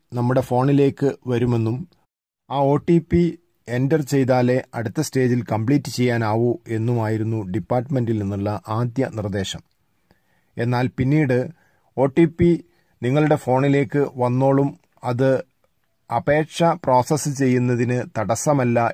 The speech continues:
എന്ന് അറിയിക്കുകയും ചെയ്തു. അതുകൊണ്ട് ഏകദേശം എല്ലാവരും അപേക്ഷ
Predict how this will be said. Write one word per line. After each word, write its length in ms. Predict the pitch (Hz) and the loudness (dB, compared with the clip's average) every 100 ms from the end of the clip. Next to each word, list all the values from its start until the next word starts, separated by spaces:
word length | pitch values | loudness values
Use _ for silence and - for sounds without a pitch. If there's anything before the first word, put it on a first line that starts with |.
| 117 | -4
എന്ന് 220 | 113 113 113 - | -4 -4 -6 -6
അറിയിക്കുകയും 480 | 107 117 110 120 113 104 | -4 -4 -2 -2 -2 -2
ചെയ്തു. 200 | 113 87 _ _ _ _ _ _ _ - | -6 -8 _ _ _ _ _ _ _ -6
അതുകൊണ്ട് 360 | 110 113 117 123 - _ _ 113 | -4 -2 -2 -4 -4 _ _ -4
ഏകദേശം 520 | 117 120 120 - 123 - _ _ _ | -2 -2 -2 -2 -4 -6 _ _ _
എല്ലാവരും 560 | 110 117 135 151 151 107 87 _ _ _ 120 | -4 0 2 4 2 0 -6 _ _ _ -14
അപേക്ഷ 300 | 156 156 | -10 -4